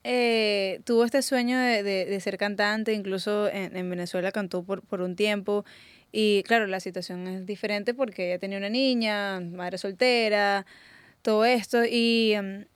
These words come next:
y yo crecí viéndolo. Yo era de las niñas que dormía, ¿sabes? En las dos sillas, de cuando mi mamá trabajaba, en las dos sillas pegaditas para que pasara el tiempo, acompañarla y después regresarnos a la casa. Bueno,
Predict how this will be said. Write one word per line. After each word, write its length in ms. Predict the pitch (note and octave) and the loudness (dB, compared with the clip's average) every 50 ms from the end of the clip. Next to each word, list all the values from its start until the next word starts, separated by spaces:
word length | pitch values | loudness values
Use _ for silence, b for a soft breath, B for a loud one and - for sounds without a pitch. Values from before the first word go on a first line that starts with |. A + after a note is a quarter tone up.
| _ _ _ _ _ _ _ _ - - - | _ _ _ _ _ _ _ _ -6 0 2
y 80 | D4 | 4
yo 120 | A#3 C4+ B3+ | 6 6 6
crecí 300 | C#4+ C#4+ D4 - D#4 C#4+ | 6 4 2 2 2 0
viéndolo. 400 | C#4 C#4 D4 C4+ A3+ G3 G3 G3 | 2 2 2 0 0 -2 -4 -4
Yo 160 | F3+ G3 G3+ | -2 0 2
era 140 | G#3+ A#3 B3+ | 4 4 4
de 80 | C4+ | 4
las 100 | C4+ B3+ | 4 2
niñas 320 | A3 A3 G#3+ G#3+ A3+ B3+ A#3+ | 0 -2 -2 -2 -2 -2 0
que 160 | - C#4 A#3+ | 2 2 4
dormía, 500 | G#3+ G3 G3 G3 F#3+ F#3+ G3 G#3+ A3+ A3+ | 4 2 2 0 -2 0 2 2 2 4
¿sabes? 320 | - - C4+ B3 A3 G#3 | 4 4 4 4 4 2
En 80 | G#3 G3+ | 0 0
las 140 | G3 G3 G3 | -2 0 2
dos 160 | G3 G#3 G3+ | 2 2 2
sillas, 440 | - C#4 C4 B3+ A#3+ B3 B3 A#3 - - | 4 4 4 4 4 4 4 2 0 -6
de 200 | G3+ G3+ G3 F#3 | -10 -10 -8 -8
cuando 200 | - F#3+ F#3+ F#3+ | -6 -6 -4 -4
mi 60 | F#3+ | -4
mamá 160 | F#3 F#3 F#3+ | -4 -4 -2
trabajaba, 580 | F#3+ - A#3+ A#3 G#3+ A3 A3 A3+ A#3 A#3+ B3 A#3+ B B B B B B B | 0 2 4 4 6 6 6 6 6 4 2 0 B B B B B B B
en 100 | G#3+ G3+ | -6 -4
las 160 | G3+ G3 G#3 | -2 0 2
dos 180 | G3 A#3 A#3 A3+ | 4 4 4 4
sillas 360 | - - C4 C4 B3+ C4 A#3+ | 4 4 4 6 4 4 4
pegaditas 680 | - C4+ B3 B3 A#3 A3+ A#3+ C4+ C4+ A#3 C4+ C4 B3+ | 4 4 4 6 4 4 4 2 2 2 2 2 2
para 340 | - A#3+ A3 G#3+ G#3 G3+ G3+ | 2 2 2 2 2 0 -2
que 140 | F3 E3+ G3 | -4 -6 -8
pasara 320 | E3 G3+ F#3 - G3 G3+ | -8 -6 -6 -2 -2 0
el 300 | G#3+ G#3+ A3+ A3 G#3+ G3+ G#3+ | 0 0 -2 -2 -4 -4 -2
tiempo, 460 | C#4 D4 D4+ D4 D4 C#4 A#3+ C4+ B3+ | 0 2 2 2 0 0 0 0 0
acompañarla 600 | A#3+ G3+ G#3 G3 F#3+ F#3+ G3 A3+ B3 B3+ C4 B3 | 0 0 -2 -2 -2 -2 0 2 2 2 2 2
y 40 | A3 | 0
después 160 | - - F#3 | 0 0 0
regresarnos 360 | G#3 A3 G#3+ G#3+ G3+ G#3+ A#3 | 2 2 2 2 0 2 2
a 60 | B3 | 4
la 100 | A#3+ A#3+ | 4 2
casa. 260 | A#3 C#4 D4 C4 G#3+ E3+ | 2 2 0 0 -2 -4
Bueno, 220 | E3 D#3+ D#3 E3 | -4 -6 -10 -14